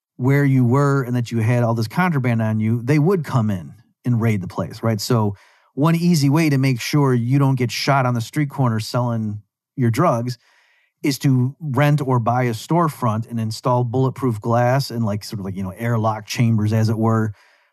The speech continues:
with metal detectors and things like that to make sure the people coming into your store aren't carrying heavy, heavy weaponry to buy the product and then leave. And that's how you could ensure that there's no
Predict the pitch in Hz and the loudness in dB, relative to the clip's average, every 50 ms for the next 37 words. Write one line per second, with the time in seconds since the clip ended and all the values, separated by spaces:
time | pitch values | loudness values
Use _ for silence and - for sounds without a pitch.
0 | _ - 120 110 117 135 131 131 123 127 123 120 131 127 120 120 120 117 113 107 | _ -4 -4 0 2 2 2 2 2 0 0 0 0 -2 0 0 0 -2 0 0
1 | 127 123 123 120 113 117 127 135 131 117 - 117 120 120 110 - - 123 117 110 | 0 2 2 2 2 2 2 2 0 0 0 0 0 0 0 -2 -2 0 0 0
2 | 117 123 123 113 113 - - 135 127 120 120 117 117 110 110 107 104 - - 135 | 0 0 0 0 0 0 0 2 2 2 2 2 0 0 0 -2 -4 -4 -2 0
3 | 120 117 113 113 113 110 101 101 _ _ _ _ _ _ _ _ _ _ _ _ | 0 2 2 0 0 -2 -4 -6 _ _ _ _ _ _ _ _ _ _ _ _
4 | _ _ _ - 135 127 117 113 - - 135 123 120 120 117 110 107 110 131 117 | _ _ _ -4 -2 -2 -2 -4 -6 -2 -2 0 0 0 0 0 0 0 0 0
5 | 123 120 120 123 117 - - - 131 135 123 120 110 120 127 123 135 131 123 113 | 0 0 0 -2 -4 -4 -4 -2 0 2 2 2 2 0 0 -2 -2 -2 0 0
6 | 110 107 107 113 113 107 - _ _ _ _ _ _ _ _ _ _ - - 123 | 0 0 0 0 -2 -4 -8 _ _ _ _ _ _ _ _ _ _ -8 -6 -2
7 | 117 127 117 117 113 107 - - 123 113 113 113 104 113 117 110 107 123 151 151 | 0 0 2 2 0 -2 -2 -2 -2 0 0 -2 -2 -2 -2 -2 0 0 2 2
8 | 127 117 110 113 110 110 - - _ _ _ _ _ 127 120 120 127 135 131 - | 2 2 0 0 -2 -4 -10 -18 _ _ _ _ _ -2 0 2 2 2 0 0
9 | - 135 131 127 131 120 - 131 123 113 117 - - 160 165 143 135 131 120 120 | 0 0 2 2 2 2 2 2 2 2 0 0 0 0 2 2 2 2 0 -2
10 | 117 107 117 113 113 127 135 127 127 123 120 113 | -2 -2 -2 -2 0 2 2 2 2 2 0 -2